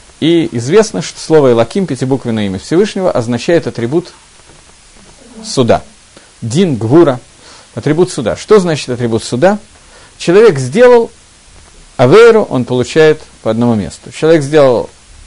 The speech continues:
мицву, он получает награду. Постоянно, никаких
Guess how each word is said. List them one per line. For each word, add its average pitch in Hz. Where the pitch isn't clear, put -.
мицву, 196
он 123
получает 139
награду. 120
Постоянно, 165
никаких 165